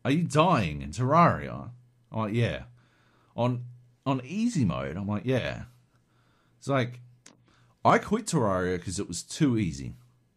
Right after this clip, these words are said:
Uh, I'd, I'd, I'd been playing it. I, I've, I've got, like, four hundred hours on the fucking hardest difficulty. Like,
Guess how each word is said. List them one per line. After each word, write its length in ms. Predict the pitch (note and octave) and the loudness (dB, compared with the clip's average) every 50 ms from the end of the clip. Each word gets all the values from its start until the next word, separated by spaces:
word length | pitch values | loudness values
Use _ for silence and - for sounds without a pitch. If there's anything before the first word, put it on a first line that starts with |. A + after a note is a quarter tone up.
| _ _ | _ _
Uh, 400 | - G2+ G#2+ A2+ A2 A2 A2 A2+ | -2 0 2 2 2 2 2 2
I'd, 260 | A2 A2 G#2+ F2+ - | 2 0 0 -2 -2
I'd, 300 | A#2 A#2 A2+ G2+ F2+ F2 E2+ - - _ _ _ _ _ _ _ _ _ _ _ _ _ _ _ _ _ - | 0 0 0 0 -2 -6 -8 -12 -16 _ _ _ _ _ _ _ _ _ _ _ _ _ _ _ _ _ 2
I'd 180 | - A#2+ C#3 | 2 2 2
been 160 | C3 C#3 C3 A#2+ | 2 0 -2 0
playing 320 | B2 C#3 C3 C3 B2 A#2+ | 0 2 2 2 2 2
it. 200 | A2 G2 - - - - - | 0 0 -4 -8 -12 -6 -2
I, 160 | G#2 A#2+ B2+ A#2+ | 2 4 4 4
I've, 340 | A2 A2 A#2+ A#2+ A#2+ B2 A#2 | 4 4 2 0 -2 -2 -2
I've 140 | A2+ A#2 A#2+ | -2 0 0
got, 140 | C3 A#2+ A2 | 0 0 0
like, 200 | A2 G#2 F2 - | -2 -2 -4 -8
four 260 | - - A#2+ A#2+ A2+ | -10 -6 -4 -2 0
hundred 240 | A#2 G#2+ F#2+ F#2+ G2 | 0 0 0 0 0
hours 580 | G2+ A2 G#2+ F#2 F2+ F2 E2 D#2+ E2 - - - | 0 0 0 0 0 -2 -4 -4 -6 -8 -10 -8
on 460 | - G2+ F#2+ F2+ E2+ E2 E2 E2+ E2+ - | -6 -4 -2 0 0 2 0 0 -2 -4
the 320 | E2 F#2+ E2+ E2+ E2+ E2+ E2 | -4 -4 -2 0 -2 -2 -2
fucking 280 | - - G2 - G2 | -4 -6 -6 -4 -4
hardest 400 | E2 E2 G#2 G2+ G2 F2+ E2+ E2+ | -4 -2 -2 -2 -2 -2 -4 -6
difficulty. 580 | - F2+ E2+ E2+ - - - - - - - - - - - | -6 -8 -8 -8 -10 -14 -16 -14 -12 -12 -12 -14 -16 -16 -10
Like, 380 | - F#2+ F2 F2 E2+ E2+ - | -8 -6 -4 -4 -4 -6 -8